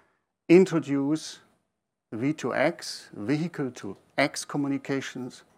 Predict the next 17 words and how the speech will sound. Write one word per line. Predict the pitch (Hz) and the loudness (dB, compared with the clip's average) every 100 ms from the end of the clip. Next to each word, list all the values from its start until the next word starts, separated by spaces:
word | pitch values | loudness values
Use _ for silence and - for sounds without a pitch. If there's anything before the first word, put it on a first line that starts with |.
| _ _ _ _ _ _ _ - | _ _ _ _ _ _ _ 6
into | 170 160 147 135 123 - _ _ _ _ | 8 8 4 -2 -2 -8 _ _ _ _
the | 127 | -2
United | 123 120 90 - | 2 2 0 -6
States. | - 101 - - - - - - | -8 -8 -12 -18 -18 -20 -20 -14
And | 110 | -10
they | 113 | -6
have | 117 123 | -6 -6
come | - 139 | -2 0
up | 185 151 | 0 -2
with, | 127 | -6
uh, | 127 107 _ _ _ _ _ _ _ _ _ _ - | -6 -10 _ _ _ _ _ _ _ _ _ _ -6
three | - 180 | 2 4
phases | - 117 - 240 - - _ _ _ _ _ _ _ _ _ _ _ _ | 4 2 2 -2 -4 -12 _ _ _ _ _ _ _ _ _ _ _ _
until | 139 147 151 127 117 - _ _ _ _ _ _ _ _ - | 2 4 4 2 2 -6 _ _ _ _ _ _ _ _ 0
twenty | 147 135 - | 0 0 -4
thirty-four, | 127 110 107 - _ _ _ _ _ _ _ _ - - 151 156 - _ _ _ _ _ _ _ _ _ 139 | -6 -6 -10 -20 _ _ _ _ _ _ _ _ -14 2 6 6 2 _ _ _ _ _ _ _ _ _ 6
and | 139 139 135 - | 6 8 4 0